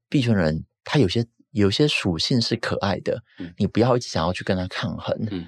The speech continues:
Speaker 2: 嗯，
Speaker 1: 对，
Speaker 2: 嗯。
Speaker 1: 就是他有一些样态。那现在，现在是熊市，我觉得就要抛弃。啊，这是第一点。第二点是，啊，现在是熊市，所以你不要透过，就是以新的Web two的品牌方要进来，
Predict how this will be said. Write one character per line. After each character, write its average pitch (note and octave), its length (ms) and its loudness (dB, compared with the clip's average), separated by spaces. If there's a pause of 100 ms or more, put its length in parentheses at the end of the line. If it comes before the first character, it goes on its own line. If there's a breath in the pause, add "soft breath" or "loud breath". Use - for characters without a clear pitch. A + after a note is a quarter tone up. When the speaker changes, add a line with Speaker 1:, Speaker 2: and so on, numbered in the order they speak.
(160)
Speaker 2:
嗯， D#2+ 120 -10
Speaker 1:
对， - 120 0
Speaker 2:
嗯。 - 120 -8
Speaker 1:
就 A2 120 -2
是 A#2 140 2
他 - 180 -2
有 F#2+ 160 4
一 - 20 0
些 G2+ 240 0 (500 loud breath)
样 - 240 0
态。 - 180 -4
那 G#3 240 0 (420 loud breath)
现 - 180 0
在， D#3 140 4
现 D#3 220 -2
在 D3 100 0
是 C#3+ 120 0
熊 F#2 280 -2
市， G#2+ 160 -2
我 F#2 140 -6
觉 - 120 -10
得 - 80 -6
就 G#2 140 0
要 F2+ 80 2
抛 F#2+ 300 -2
弃。 F#2 340 -4 (140)
啊， A2+ 160 0
这 A#2+ 120 -2
是 A#2 80 4
第 G2+ 140 -2
一 G2+ 40 -4
点。 - 140 -6
第 C3+ 100 2
二 B2+ 60 4
点 F2+ 140 0
是， G2 200 -2 (640)
啊， - 260 -8 (480)
现 - 180 0
在 C3 100 4
是 B2 80 0
熊 D#2+ 240 -2
市， E2+ 220 -2
所 E2+ 160 -2
以 - 100 -6 (540 loud breath)
你 F2 160 -4 (120)
不 F#2+ 100 -2
要 G#2+ 340 4
透 G2 200 0
过， F2+ 360 -2 (480)
就 G#2+ 120 -2
是 A2 60 2
以 G#2 160 0
新 B2+ 140 0
的 B2 80 4
Web G#2+ 180 2
two F#2+ 240 0 (100)
的 F#2+ 120 2
品 E2+ 160 -4
牌 D#2+ 120 0
方 E2+ 140 0
要 F2 60 -2
进 F2+ 160 -6
来， - 180 -8